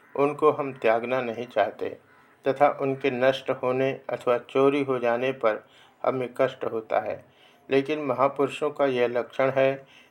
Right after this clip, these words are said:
कि वे किसी भी वस्तु में आसक्त नहीं होते। जिस लाठी को लेकर स्वामी जी ने वर्षों सारे भारत में भ्रमण किया था, किसी के मांगने पर उन्होंने तत्काल उसे दे दिया।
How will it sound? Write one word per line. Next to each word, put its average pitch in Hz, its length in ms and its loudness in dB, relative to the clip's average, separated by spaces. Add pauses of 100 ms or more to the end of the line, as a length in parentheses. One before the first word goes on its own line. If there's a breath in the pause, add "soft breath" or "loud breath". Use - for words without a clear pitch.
(140)
कि 131 120 -2
वे 147 200 4
किसी 147 440 -2
भी 143 200 -2
वस्तु 120 400 -2
में 135 280 -2
आसक्त 120 480 -4
नहीं 110 300 -4
होते। 104 340 -6 (640 soft breath)
जिस 143 320 -2
लाठी 123 460 2
को 143 200 0
लेकर 131 340 0
स्वामी 127 440 0
जी 127 160 -2
ने 123 260 -6 (500 loud breath)
वर्षों 131 460 2
सारे 131 400 0
भारत 123 520 0
में 123 200 -4
भ्रमण 123 300 -4
किया 123 320 0
था, 107 360 -2 (500 soft breath)
किसी 139 300 -2
के 143 180 0
मांगने 123 480 2
पर 135 200 -2
उन्होंने 127 460 -4
तत्काल 123 520 0
उसे - 360 -8
दे 110 200 -2
दिया। 104 340 -4